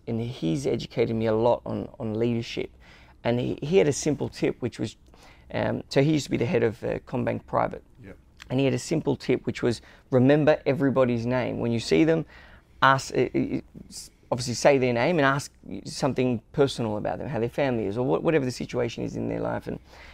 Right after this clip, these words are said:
Speaker 1: and, and you'll, you'll, you'll create a great sense of, of, y-, you'll become a better leader because they'll look up to you for, for caring about them. So, and then finally, um, um, the amazing,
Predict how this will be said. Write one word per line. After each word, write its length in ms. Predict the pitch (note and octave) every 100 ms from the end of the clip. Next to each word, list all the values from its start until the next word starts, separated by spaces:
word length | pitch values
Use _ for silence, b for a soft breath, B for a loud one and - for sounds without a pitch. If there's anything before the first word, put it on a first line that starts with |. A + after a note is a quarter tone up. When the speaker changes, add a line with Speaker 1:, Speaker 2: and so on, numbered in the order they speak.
| B B _
Speaker 1:
and, 320 | B2+ B2 A2+ -
and 240 | A#2+ G2+
you'll, 240 | A#2 B2+ -
you'll, 400 | B2 A#2 A#2 - -
you'll 160 | B2
create 340 | A2+ - C#3+ B2
a 80 |
great 480 | A2+ - C3 B2 A#2
sense 340 | - A2+ A2+ A2+
of, 300 | G2+ - - b b b
of, 360 | - G2+ C3+ -
y-, 120 | D3 -
you'll 100 | D#3+
become 300 | F3 - G3
a 40 |
better 240 | B2+ C#3+ A#2+
leader 320 | A#2 D3+ C#3+ - _ -
because 160 | A#2+ C3+
they'll 120 | C3
look 160 | C3+
up 140 | D#3 -
to 100 | C#3
you 60 | A#2
for, 200 | - - _
for 140 | A#2+
caring 440 | - C#3 B2+ A#2+ A#2
about 320 | A2 - -
them. 160 | A2 - B B B B -
So, 360 | - D3 C#3 C3+ - G#3
and 120 | -
then 120 | G#3+
finally, 520 | - F3+ E3+ D#3+ D3+ - b b b _ -
um, 480 | A#2+ A#2 A2 G2 - - - - _ -
um, 360 | A2+ E2+ - - -
the 360 | - A#2 A#2 G#2 C3+
amazing, 640 | C#3 C#3 B2+ B2 A2+